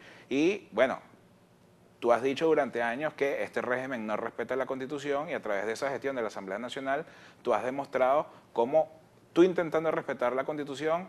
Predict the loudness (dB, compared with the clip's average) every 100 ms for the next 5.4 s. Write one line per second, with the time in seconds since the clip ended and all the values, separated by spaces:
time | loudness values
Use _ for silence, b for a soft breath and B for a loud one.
0 | -6 -2 0 0 -4 -4 -6 -4 -4 -4
1 | -4 -4 0 2 2 0 -4 0 0 2
2 | 0 -2 -4 -4 -2 0 0 -4 -4 2
3 | 2 2 -4 -6 -6 -8 -6 -4 -4 -4
4 | -2 -2 -2 -4 -6 -6 -6 -4 -4 -4
5 | -6 -8 -8 -12